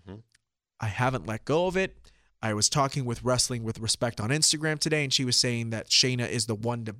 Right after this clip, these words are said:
Speaker 2: win the Rumble. I told her that is not the logical choice. There is another. I'm going Ronda. I'm going Ronda Rousey to win the twenty twenty Royal Rumble.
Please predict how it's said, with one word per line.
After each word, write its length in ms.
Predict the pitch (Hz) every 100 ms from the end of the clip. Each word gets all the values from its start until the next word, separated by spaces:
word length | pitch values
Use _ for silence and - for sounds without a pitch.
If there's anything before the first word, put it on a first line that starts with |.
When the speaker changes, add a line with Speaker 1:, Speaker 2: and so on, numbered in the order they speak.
| 113
Speaker 2:
win 260 | 131 127 120
the 60 |
Rumble. 440 | 107 160 175 175 -
I 80 | 113
told 300 | 107 123 117
her 80 | 110
that 220 | - 127
is 120 | 113
not 300 | 113 120 185
the 60 | -
logical 400 | 110 104 - 107
choice. 520 | - 110 143 - - - _ _ _ _ -
There 160 | 113
is 120 | 110 110
another. 420 | 117 - 98 127 _ _ _ - - - _ _ _ _ _ _ _ _ _ _ _ _ _ _ - -
I'm 260 | 165 285 226
going 320 | 202 175 127
Ronda. 360 | 127 120 92 - _ - - - _ _ _ _ - _ _ _
I'm 240 | 190 262 208
going 280 | 202 190
Ronda 300 | 160 156 156
Rousey 320 | 147 143 131 127
to 60 | 120
win 240 | 127 123
the 80 | 117
twenty 280 | - 131 120
twenty 280 | 123 120
Royal 320 | 110 113 113 107
Rumble. 300 | 104 76